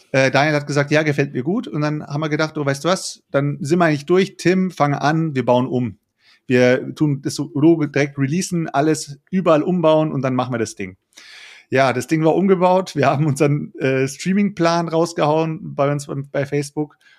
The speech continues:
Und dann, äh, hieß es, direkt so, "Das kommt mir aber sehr bekannt vor." Und direkt wurde das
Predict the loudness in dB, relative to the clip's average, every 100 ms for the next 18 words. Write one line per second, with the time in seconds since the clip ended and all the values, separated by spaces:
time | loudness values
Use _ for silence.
0 | _ -8 -6 -2 -2 -2 -6 -6 -4 -2
1 | -2 -4 -8 -8 -10 -12 -14 _ _ -16
2 | -16 -18 _ -4 -2 -4 -2 -2 -4 -12
3 | -20 -10 -8 -4 -4 0 2 2 2 0
4 | 0 0 -2 -4 -4 -4 -4 -12 -12 -10
5 | -10 -12 -2 0 2 2 0 2 2 2
6 | 0 -2 -4